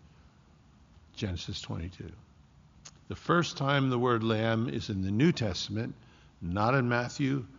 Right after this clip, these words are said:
not in Mark, not in Luke. John one twenty-nine is the first time in the New Testament you find the word lamb.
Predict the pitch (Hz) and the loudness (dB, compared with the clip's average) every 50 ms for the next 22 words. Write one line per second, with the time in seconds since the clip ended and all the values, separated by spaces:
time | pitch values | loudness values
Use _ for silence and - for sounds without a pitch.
0 | - - 95 90 87 92 107 123 127 123 127 120 110 107 107 107 104 104 - - | -14 -8 -6 -4 -2 0 0 2 2 2 0 0 0 0 0 -2 -4 -6 -10 -20
1 | - - - - - - - 80 82 90 95 113 123 123 120 113 110 98 92 95 | -20 -20 -20 -20 -20 -12 -8 -6 -4 -2 -2 -2 0 0 0 0 0 0 0 -2
2 | 95 90 - - - - - - - - - - - - 80 80 98 92 95 110 | -2 -4 -6 -12 -20 -20 -20 -20 -20 -20 -20 -20 -18 -14 -10 -6 -4 -2 0 0
3 | 113 113 104 101 104 104 104 104 95 - - 110 107 107 107 98 90 87 92 92 | 0 0 0 0 0 0 -2 -2 -4 -6 -6 -6 -4 -4 -2 -2 -2 -2 -4 -4
4 | 92 92 92 85 - - 87 - - - 113 107 95 - - 127 113 113 110 104 | -4 -6 -6 -8 -10 -12 -12 -12 -8 -8 -6 -6 -6 -8 -10 -8 -6 -4 -4 -2
5 | 101 101 101 101 98 95 - 101 101 92 - - 117 110 - 175 117 95 - - | -2 -2 -2 -2 -4 -4 -6 -8 -8 -8 -8 -8 -8 -8 -8 -6 -8 -10 -8 -10
6 | 101 95 98 101 95 98 98 95 98 101 101 98 98 107 104 120 123 110 95 92 | -8 -6 -6 -4 -4 -4 -4 -6 -6 -6 -6 -6 -6 -4 -4 -2 -2 -2 -2 -2
7 | 90 92 95 98 | -2 -2 -4 -4